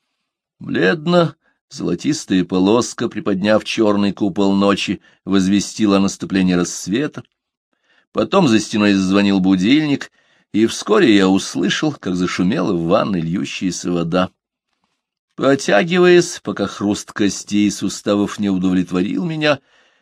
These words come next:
я начал обычную утреннюю разминку. Пятьдесят раз присел, пятьдесят отжался. К тому времени, когда я завершил свой комплекс, обе сестры, уже одетые и готовые к выходу,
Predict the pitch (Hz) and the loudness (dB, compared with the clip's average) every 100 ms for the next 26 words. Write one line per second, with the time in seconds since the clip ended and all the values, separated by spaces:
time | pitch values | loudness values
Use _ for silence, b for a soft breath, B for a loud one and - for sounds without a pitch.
0 | _ - - 95 226 - 117 98 - - | _ -8 -2 0 0 2 0 2 0 -2
1 | 107 101 131 104 101 95 90 92 80 90 | 0 2 0 -2 0 2 2 0 0 0
2 | 92 92 - - _ _ - 95 98 101 | 0 -2 -8 -20 _ _ -14 -10 -6 -2
3 | 101 104 101 - 101 101 92 123 139 135 | 0 2 0 0 2 2 0 0 0 0
4 | _ _ - - 87 - 90 90 85 107 | _ _ -18 -10 -6 -4 -2 -2 2 2
5 | - - 120 - _ _ _ _ _ _ | 2 -2 -8 -8 _ _ _ _ _ _
6 | _ - 104 110 117 113 170 196 110 92 | _ -2 2 4 4 4 4 4 2 0
7 | 90 95 101 95 101 101 - 95 92 - | -2 0 2 2 4 2 0 -2 -2 2
8 | 98 95 - 196 190 202 - - 170 175 | 2 2 0 -4 -2 -6 -8 -6 -2 2
9 | 143 - 110 104 - 110 101 95 98 98 | 2 0 -4 -4 0 4 4 4 4 4
10 | 92 92 151 - 104 92 90 85 90 90 | 2 2 0 -2 0 2 0 0 2 2
11 | 87 87 101 110 151 143 | 2 0 0 0 -2 -2